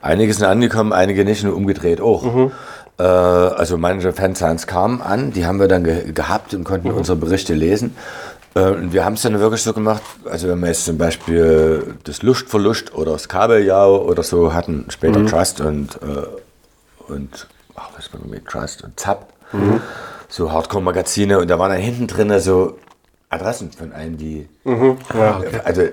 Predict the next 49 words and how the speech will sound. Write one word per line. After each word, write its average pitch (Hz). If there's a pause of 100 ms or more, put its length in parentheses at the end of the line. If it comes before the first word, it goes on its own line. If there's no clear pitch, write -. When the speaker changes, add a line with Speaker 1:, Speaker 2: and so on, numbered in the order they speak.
(200)
Speaker 1:
die -
Speaker 2:
Mhm. 120
Speaker 1:
Fansigns 107
haben 98
sich 87
ja -
untereinander 127
Speaker 2:
Ja, 117
ja, 117
genau. 104
Speaker 1:
beurteilt 107
und 98
dann 92
haben 95
wir 98
die 90
Adressen 92
uns 85
alle 85
rausgeschrieben, 92
haben 92
die 80
angeschrieben. 73 (200)
Speaker 2:
Mhm. 113 (260)
Speaker 1:
Am 87
Anfang 107
ging 110
das 104
von, 98
so, 90 (120)
von 95
den, 85
Speaker 2:
Mhm. 110
Speaker 1:
äh, 85 (120)
Punks 101
im 82
Westen 110
aus 107
und, 98
und 92
dann, 90
wir 92
haben 120
dann 104
richtig 120
den 110
Kontakt 110
gesucht 107
Speaker 2:
Mhm. 135